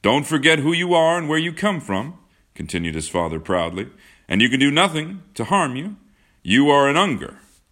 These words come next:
from Hades." So the old man and the young shook hands, and John walked away with tears streaming from his eyes. Ten minutes later, he had passed outside the city limits, and he stopped to glance back for the last time.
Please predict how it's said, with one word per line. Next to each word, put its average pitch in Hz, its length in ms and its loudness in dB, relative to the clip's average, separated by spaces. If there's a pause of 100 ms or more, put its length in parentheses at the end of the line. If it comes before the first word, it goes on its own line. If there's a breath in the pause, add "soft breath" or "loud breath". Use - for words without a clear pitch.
from 87 200 -4
Hades." - 680 -2 (880 soft breath)
So 139 140 0
the 156 100 4
old 196 240 2
man 98 260 2
and 107 120 0
the 104 40 2
young 107 380 2
shook 151 360 -4
hands, 101 420 0
and 104 160 -2
John 107 400 0
walked 110 300 0
away 95 300 0
with 110 220 -4
tears 98 480 -4
streaming 90 380 -4
from 90 180 -6
his 92 140 -6
eyes. 58 480 -12 (560 soft breath)
Ten 120 260 2
minutes 120 300 -2
later, 110 280 2
he 104 120 0
had 98 160 -2
passed 107 360 -2
outside 98 460 -2
the 98 80 -6
city 92 300 -4
limits, 80 400 -8
and 80 100 -6
he 85 60 -4
stopped 104 480 0
to 104 60 -4
glance 95 360 -4
back 95 320 -2
for 98 80 -12
the 95 80 -8
last 85 380 -8
time. - 340 -14